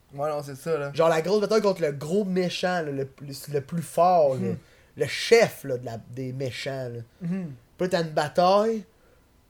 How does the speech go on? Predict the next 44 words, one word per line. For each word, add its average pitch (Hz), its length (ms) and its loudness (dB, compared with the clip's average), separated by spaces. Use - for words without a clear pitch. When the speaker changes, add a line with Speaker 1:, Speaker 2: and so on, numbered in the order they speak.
Speaker 2:
Quoi, 151 300 2
cinq - 420 -4
minutes ? 294 380 -6
Speaker 1:
C'est - 100 -18
des, 127 160 -14
<laughs> - 40 -20
c'est - 80 -20
quoi 427 120 0
cette - 100 -8
action ? 160 220 0
Cinq - 300 8
minutes ? 392 340 -4
Speaker 2:
Ben, 139 260 0
c'est 139 180 -6
quand 147 160 -2
je - 80 -8
suis - 100 -10
fâché, 170 480 -4
man. 175 180 -6
Speaker 1:
<laughs> - 500 -8
Ça 190 80 -8
me 180 60 -6
rappelle, 269 300 4
genre, 220 180 6
Avatar 180 760 0
de 143 120 -8
Last 156 380 0
Airbender. 156 520 -4
Tu 233 100 -4
sais, - 20 -
Speaker 2:
Ouais. 175 140 4
Speaker 1:
le 170 60 -4
maître 180 340 0
de 160 120 -2
l'air, 165 460 2
là. 143 120 0
Speaker 2:
Ouais, 139 120 2
ça, 190 140 -6
c'était 151 200 0
bon, 156 160 2
par 139 100 -2
exemple, 135 220 -6
la, 131 80 -4
la, 123 120 -4